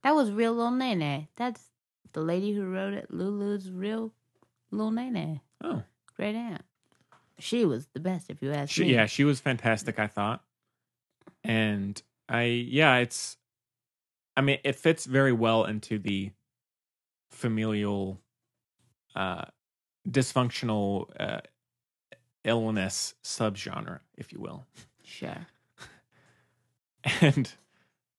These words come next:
Speaker 2: so I, uh, yeah, it's, I don't know if I'm, I, I loved it as much as a lot of critics.
Speaker 1: The
Speaker 2: and s-,
Speaker 1: critics been, oh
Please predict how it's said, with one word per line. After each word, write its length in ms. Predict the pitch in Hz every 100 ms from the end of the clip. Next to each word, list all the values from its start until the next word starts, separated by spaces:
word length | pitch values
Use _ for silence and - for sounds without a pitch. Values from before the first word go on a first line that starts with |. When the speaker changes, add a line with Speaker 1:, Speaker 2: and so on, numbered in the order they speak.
| _ _ -
Speaker 2:
so 320 | - 123 113
I, 400 | 107 123 123 -
uh, 80 | - - - - - - - - - _ _ _ _
yeah, 240 | 185 165 113
it's, 420 | 127 - - - _ _ -
I 100 | 135
don't 180 | 156 170
know 140 | 156
if 100 | 143
I'm, 220 | - 120 -
I, 200 | - 110
I 120 | - 110
loved 260 | 117 117
it 100 | 117 -
as 160 | 98
much 240 | 113 104 -
as 300 | 98 95 - _ _ _ _ _
a 60 | 113
lot 140 | 107
of 80 | 98
critics. 460 | - 135 120 - -
Speaker 1:
The 80 | 214
Speaker 2:
and 100 | 320
s-, 80 |
Speaker 1:
critics 220 | 320 269 -
been, 440 | 233 220 185 170
oh 40 | -